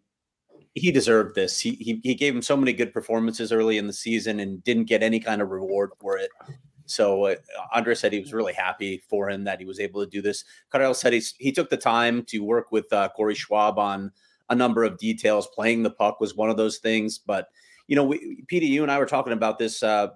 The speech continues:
during the game. He looked a little shaky early on. He was out of position a bit. He was sliding around, but he,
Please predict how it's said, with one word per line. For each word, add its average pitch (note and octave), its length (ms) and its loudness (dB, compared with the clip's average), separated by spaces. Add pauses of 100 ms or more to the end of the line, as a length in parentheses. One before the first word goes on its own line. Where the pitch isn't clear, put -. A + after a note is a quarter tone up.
(120)
during C3 320 0
the A2 80 -2
game. A2+ 520 0 (400)
He C3+ 180 -2
looked B2+ 320 -2
a F#3+ 60 2
little C#3+ 720 0 (140)
shaky D3+ 520 0
early B2+ 320 4
on. A#2+ 260 4
He A2 120 0
was G#2 140 -4
out A2+ 160 4
of B2 100 -4
position A#2 420 0
a A2+ 60 -2
bit. A#2 220 0
He A2 80 -2
was G2 180 -8
sliding A#2+ 280 0
around, A#2 360 0
but G#2+ 120 0
he, G2+ 280 -4